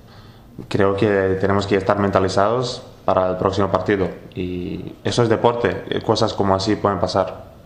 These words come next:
Me siento bastante cómodo. Eh, no hice, no, no hice bastan-, no hice muchas, muchas, eh, muchos partidos en pretemporada porque tenía una, una pequeña lesión, pero poco a poco estoy encontrando mi ritmo y me siento muy cómodo en pa-,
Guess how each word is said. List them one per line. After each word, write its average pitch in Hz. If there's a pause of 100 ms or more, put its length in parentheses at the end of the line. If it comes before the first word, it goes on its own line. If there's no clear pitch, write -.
(160)
Me 110
siento 110
bastante 107
cómodo. 92 (100)
Eh, 95 (180)
no 110
hice, 107
no, 101
no 110
hice 107
bastan-, 101
no 110
hice 110
muchas, 104
muchas, 104
eh, 95 (180)
muchos 107
partidos 101
en 95
pretemporada 101
porque 104
tenía 95
una, 92
una 92
pequeña 98
lesión, 101 (460)
pero 95
poco 101
a -
poco 101
estoy 95
encontrando 95
mi 92
ritmo 104
y 90
me 90
siento 90
muy 92
cómodo 90
en 90
pa-, -